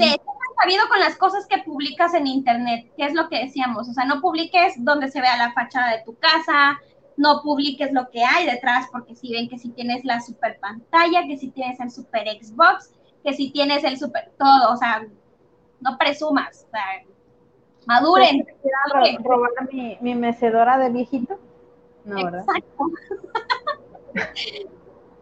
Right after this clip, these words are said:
Speaker 2: Dice, "Ten en cuenta que las fotografías son una de las formas de llamar la atención sin quererlo.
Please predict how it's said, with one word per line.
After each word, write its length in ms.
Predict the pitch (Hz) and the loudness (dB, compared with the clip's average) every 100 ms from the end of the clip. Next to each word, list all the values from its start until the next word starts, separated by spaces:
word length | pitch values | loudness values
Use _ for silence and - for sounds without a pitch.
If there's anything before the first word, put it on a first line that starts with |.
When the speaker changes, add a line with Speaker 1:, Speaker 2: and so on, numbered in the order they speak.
| - | -10
Speaker 2:
Dice, 340 | 247 339 339 311 285 | -4 -4 0 0 0
"Ten 120 | 392 415 | 2 0
en 160 | 466 | 0
cuenta 240 | - 427 494 480 | -2 0 0 2
que 60 | 415 | 2
las 180 | 392 | 2
fotografías 760 | - - 294 269 277 339 359 - | 2 -2 0 0 0 2 2 4
son 200 | 359 339 | 2 4
una 260 | 359 381 370 | 4 6 6
de 80 | 302 | 6
las 280 | 254 - - | 2 0 4
formas 400 | 311 330 370 311 | 4 6 4 2
de 120 | 277 | 0
llamar 400 | 247 254 262 269 | -2 0 0 0
la 120 | 285 | 0
atención 580 | 294 285 240 262 269 269 | -2 -4 -8 -6 -4 -2
sin 300 | - 311 330 | -2 -2 0
quererlo. 680 | 339 330 349 370 349 220 | 4 6 8 6 4 -4